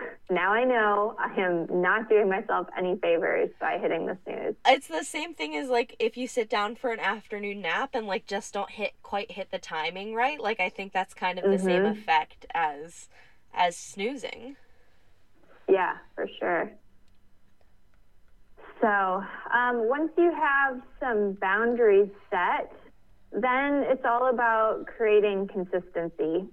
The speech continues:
Speaker 1: in your practice, um, just to make it a habit. So, uh,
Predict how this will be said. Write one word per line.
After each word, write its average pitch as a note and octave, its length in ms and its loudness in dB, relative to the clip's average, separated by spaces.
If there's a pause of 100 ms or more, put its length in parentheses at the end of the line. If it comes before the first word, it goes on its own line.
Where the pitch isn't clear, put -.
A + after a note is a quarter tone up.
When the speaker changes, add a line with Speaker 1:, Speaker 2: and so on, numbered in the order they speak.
(260)
Speaker 1:
in F3 140 -2
your D#3+ 100 -2
practice, C#3 600 -6 (540)
um, F3+ 500 4
just G#3+ 140 2 (100)
to A3+ 300 4 (400)
make F3+ 320 2
it G3+ 240 2
a F3 60 -4
habit. E3+ 520 0 (460)
So, F3+ 580 4 (920)
uh, F3+ 520 2